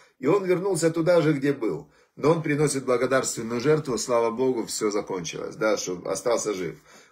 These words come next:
Пустыня, то же самое. Он идет в пустыне, ничего нету, страшно, страшно, страшно, страшно.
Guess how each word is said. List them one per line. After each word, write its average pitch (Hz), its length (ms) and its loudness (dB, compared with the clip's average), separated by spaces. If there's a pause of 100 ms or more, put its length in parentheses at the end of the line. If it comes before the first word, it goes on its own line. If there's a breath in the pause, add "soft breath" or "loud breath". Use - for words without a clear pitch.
Пустыня, 147 500 2
то 131 140 0
же 123 100 -2
самое. 101 400 0
Он 123 120 -6
идет 131 220 -2
в - 20 -20
пустыне, 135 480 -2
ничего 113 320 -4
нету, 123 320 -4
страшно, 113 800 -2
страшно, 120 520 -4
страшно, 123 440 -2
страшно. 160 580 -2